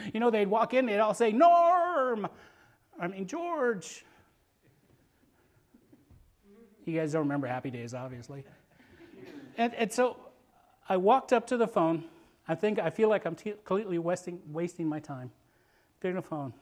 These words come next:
got my quarter. Oh, number, got my wallet out. Doot, doot, doot, doot, doot. Before it rang, she said, "Hello?" I never heard it ring on my end.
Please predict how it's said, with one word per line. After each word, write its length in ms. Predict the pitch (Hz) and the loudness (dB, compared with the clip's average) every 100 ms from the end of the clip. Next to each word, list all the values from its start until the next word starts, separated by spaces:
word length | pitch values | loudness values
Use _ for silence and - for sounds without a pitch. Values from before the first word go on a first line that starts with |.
| _ _ - | _ _ -8
got 120 | 160 | -6
my 120 | 165 | -6
quarter. 420 | 160 - 143 143 139 _ - - _ _ _ _ _ _ _ _ - | -6 -8 -8 -8 -14 _ -16 -16 _ _ _ _ _ _ _ _ -12
Oh, 160 | 143 - - - | -10 -10 -12 -14
number, 240 | 131 131 | -12 -14
got 140 | - | -12
my 120 | 156 151 | -8 -6
wallet 380 | 147 147 151 | -2 -2 -2
out. 260 | 143 143 143 - _ _ _ _ _ _ _ _ _ _ | -2 -2 -4 -10 _ _ _ _ _ _ _ _ _ _
Doot, 240 | - 175 175 | -6 -6 -4
doot, 240 | 160 156 | -4 -4
doot, 300 | 156 156 156 | -4 -4 -4
doot, 260 | 139 143 - | -10 -12 -12
doot. 260 | 120 117 - - _ _ _ _ _ _ _ _ _ _ _ _ _ _ _ _ _ _ _ _ _ - | -12 -12 -16 -20 _ _ _ _ _ _ _ _ _ _ _ _ _ _ _ _ _ _ _ _ _ -12
Before 320 | 147 160 175 | -6 -2 -2
it 60 | |
rang, 380 | 175 151 139 - - _ _ _ _ _ _ _ _ _ _ _ _ _ _ _ _ _ _ | -4 -10 -10 -14 -20 _ _ _ _ _ _ _ _ _ _ _ _ _ _ _ _ _ _
she 180 | - - | -18 -14
said, 220 | 117 117 | -12 -12
"Hello?" 320 | - 135 117 185 _ _ _ _ _ _ _ _ _ _ _ _ _ _ _ _ _ _ _ _ _ _ _ _ - | -8 -6 -6 -8 _ _ _ _ _ _ _ _ _ _ _ _ _ _ _ _ _ _ _ _ _ _ _ _ -12
I 60 | |
never 220 | 135 156 | -10 -10
heard 180 | 151 170 | -10 -10
it 100 | 165 | -8
ring 240 | 156 185 165 | -8 -6 -6
on 140 | 127 | -8
my 160 | 135 135 | -12 -12
end. 240 | 160 113 | -14 -16